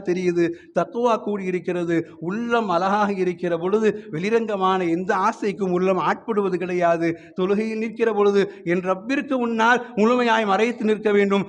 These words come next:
கண்ணியமாய் நிற்க வேண்டும் என்று ஆசைப்படுவேனே தவிர்த்து, என்னை பார்த்து நான் பெரிய ஆட்சியாளன்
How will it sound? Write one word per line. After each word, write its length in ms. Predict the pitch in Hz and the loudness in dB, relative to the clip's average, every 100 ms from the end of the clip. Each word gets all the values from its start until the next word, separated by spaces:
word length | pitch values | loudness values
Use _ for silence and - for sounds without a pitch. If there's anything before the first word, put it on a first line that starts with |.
| - | -6
கண்ணியமாய் 580 | 170 196 240 254 247 262 | -2 0 2 2 2 2
நிற்க 300 | 240 233 233 | 2 0 0
வேண்டும் 200 | 220 214 | 2 0
என்று 180 | 214 214 | -2 -2
ஆசைப்படுவேனே 880 | 202 220 302 269 247 220 214 208 185 | 0 0 0 0 0 4 2 2 2
தவிர்த்து, 640 | 190 202 247 - 277 311 294 - - _ | 2 2 0 2 2 2 -2 -14 -20 _
என்னை 340 | 143 165 202 | -6 -2 -2
பார்த்து 400 | 202 208 233 233 | 0 2 2 0
நான் 200 | 214 196 | 0 0
பெரிய 300 | 180 190 214 | 0 -2 0
ஆட்சியாளன் 580 | 190 202 208 208 190 180 | 0 -2 -2 2 4 2